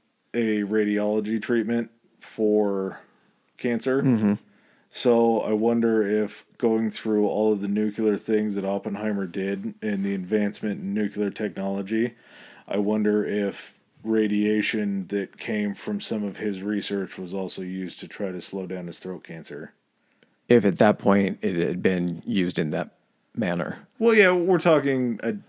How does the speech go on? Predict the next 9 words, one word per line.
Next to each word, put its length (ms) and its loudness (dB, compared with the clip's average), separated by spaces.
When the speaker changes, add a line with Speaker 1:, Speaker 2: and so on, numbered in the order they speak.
Speaker 1:
decade 480 2
plus 800 2
of 60 6
Speaker 2:
Yeah, 260 8
I'm 60 6
Speaker 1:
research. 300 6
Speaker 2:
just 180 6
wondering 340 4
how, 560 2